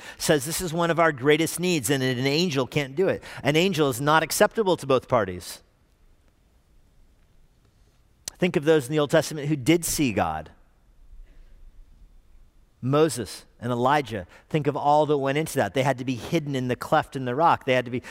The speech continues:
tucked aside, blindfolded, as it were. And God passed by. They could get a glimpse of his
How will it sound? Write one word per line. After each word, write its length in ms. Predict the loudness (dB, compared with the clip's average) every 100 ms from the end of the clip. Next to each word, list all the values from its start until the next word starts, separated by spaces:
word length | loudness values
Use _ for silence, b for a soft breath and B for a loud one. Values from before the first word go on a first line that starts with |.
| B -10
tucked 320 | 0 0 0
aside, 540 | -6 2 6 6 4 0
blindfolded, 680 | 0 2 0 0 0 0 0
as 160 | 0
it 160 | -2 -2
were. 380 | 2 2 0 -8 b b b
And 140 | -2 4
God 260 | 6 4 B B
passed 380 | 2 4 4 2
by. 200 | 4 6
They 120 | 4
could 160 | -2 0
get 160 | 2 0
a 40 |
glimpse 460 | 0 2 2 0 -2
of 220 | -2 0
his 200 | 0